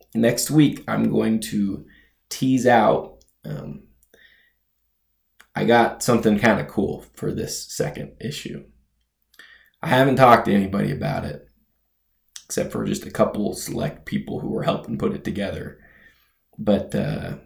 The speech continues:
you guys are gonna be excited. It's a big there's a big surprise, and I can't wait to show it to you. Anyway, I won't te-, tease anymore, but I'm excited for it. Let's get to the main point of this,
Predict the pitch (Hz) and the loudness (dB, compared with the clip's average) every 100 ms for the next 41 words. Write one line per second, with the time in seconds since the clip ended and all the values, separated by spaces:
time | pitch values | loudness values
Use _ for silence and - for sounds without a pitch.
0 | _ _ _ _ _ _ _ - 107 120 | _ _ _ _ _ _ _ -6 4 8
1 | 120 104 104 101 - - - - - - | 8 8 4 2 0 -6 -6 -6 -8 -10
2 | - - _ _ - 107 110 101 - 113 | -16 -20 _ _ 0 2 2 -2 8 10
3 | 113 - - - _ _ - 107 107 - | 10 6 -8 -20 _ _ 2 4 4 4
4 | 120 127 127 - 110 - 101 - - - | 8 10 8 2 -2 0 0 -2 -12 -14
5 | - 101 101 - - - - - - - | -8 -6 -6 -6 -8 -8 -10 -8 -8 -8
6 | - - - - - 151 143 107 - 131 | -10 -12 -14 -14 6 10 10 8 4 8
7 | 151 147 147 139 135 - 135 123 127 123 | 8 10 8 8 6 2 4 4 4 6
8 | 120 110 98 - - - - 120 131 - | 8 6 6 0 -2 -14 0 4 4 8
9 | 110 101 - - - - - - - 160 | 8 8 2 -4 -6 -8 -12 -12 6 6
10 | - 208 190 170 135 139 147 143 143 139 | 8 8 10 8 6 8 8 8 6 6
11 | 127 113 113 - | 8 6 4 -6